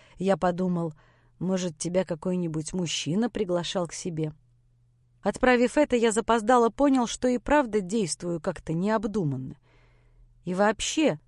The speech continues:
клоню разговор не туда. Тем не менее, мне очень хотелось знать, что же Лерка ответит. Да, наверное, я немножко провоцировал. Но не так, чтобы очень. Наконец, на экране высветился ответ.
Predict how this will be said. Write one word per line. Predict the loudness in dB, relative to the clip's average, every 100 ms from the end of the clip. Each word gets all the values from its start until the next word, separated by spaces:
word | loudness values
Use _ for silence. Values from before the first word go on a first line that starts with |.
| -4
клоню | 0 4 6 6
разговор | 4 0 0 2 0
не | 0
туда. | -2 -4 -2 -4 -6 _ _ _ _ _ _ 0
Тем | 4 6
не | 4
менее, | 4 4 4 4 0 _
мне | -2 0 0
очень | 0 0 2
хотелось | 2 0 0 2 2 2
знать, | 0 -2 0 -2
что | -6 -4 0 2
же | 2
Лерка | 0 0 -2 -2
ответит. | -2 -2 -6 -6 -8 -20 -20 _ _ _ _
Да, | 0 6 8
наверное, | 8 6 4 4 4 2
я | 0
немножко | 0 0 -2 -4 -6
провоцировал. | -4 -4 -4 -6 -6 -6 -10 -14 _ _ _ _ _
Но | -6 -2
не | -2 0
так, | -2
чтобы | -2 -2 0
очень. | 0 -2 -4 -6 -10 -12 -16 _ _ _ _ _ _ _ _ 2
Наконец, | 2 4 4 2 0 -2
на | 0 2
экране | 2 2 2 2
высветился | 0 -2 -4 -4 -2 0
ответ. | 0 0 -4 -4